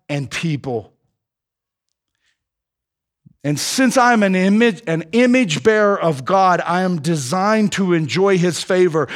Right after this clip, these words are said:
And when his favor is not on my life, I am vulnerable to the cycle of sin, and it's waiting and crouching around every corner of my life, and it wants to kill my relationships.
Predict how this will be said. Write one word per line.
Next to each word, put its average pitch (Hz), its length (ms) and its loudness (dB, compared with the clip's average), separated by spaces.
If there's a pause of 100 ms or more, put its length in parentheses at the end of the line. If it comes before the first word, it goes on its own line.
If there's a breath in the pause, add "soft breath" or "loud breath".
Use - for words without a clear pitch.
(120 loud breath)
And 190 160 0
when 190 120 2
his 226 300 2
favor 233 540 2 (180 loud breath)
is 175 180 -2
not 214 200 2
on 226 140 2
my 208 200 2
life, 196 380 2 (180 loud breath)
I 185 180 0
am 185 140 0
vulnerable 214 640 2
to 208 140 -4
the 170 80 -4
cycle 208 540 0
of 165 100 -4
sin, 208 460 -2 (160 loud breath)
and 196 100 0
it's 185 160 -2
waiting 240 600 2 (100)
and 185 160 -4
crouching 247 600 0 (120 loud breath)
around 226 400 2
every 247 360 0
corner 269 500 2
of 233 120 2
my 226 220 4
life, 233 520 0
and 220 160 0
it 208 140 0
wants 269 380 0
to 240 140 -2
kill 269 420 2
my 240 180 4
relationships. 220 1120 -4